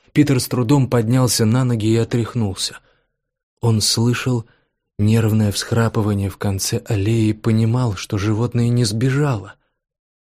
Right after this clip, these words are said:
Он чувствовал запах крови на камнях.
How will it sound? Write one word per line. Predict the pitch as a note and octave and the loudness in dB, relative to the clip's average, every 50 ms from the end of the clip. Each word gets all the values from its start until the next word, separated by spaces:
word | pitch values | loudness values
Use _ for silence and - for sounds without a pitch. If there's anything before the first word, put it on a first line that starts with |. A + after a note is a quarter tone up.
| _ _ _ _ _ _ | _ _ _ _ _ _
Он | A2+ A2 G#2+ G2 | 0 0 2 2
чувствовал | - - A#2+ - - - B2 B2 | 2 0 0 0 0 0 0 2
запах | A2 A2 B2+ A#2+ - A#2+ - - - | 2 2 0 0 0 -2 -4 -4 -2
крови | - D#3 D#3 D3+ B2 G#2 G2+ | 0 2 2 2 2 2 0
на | G2 F#2+ | -2 -2
камнях. | - - G#2+ F#2+ F#2+ F2+ - - - - - | -2 -2 -2 -2 -2 -4 -8 -12 -16 -20 -20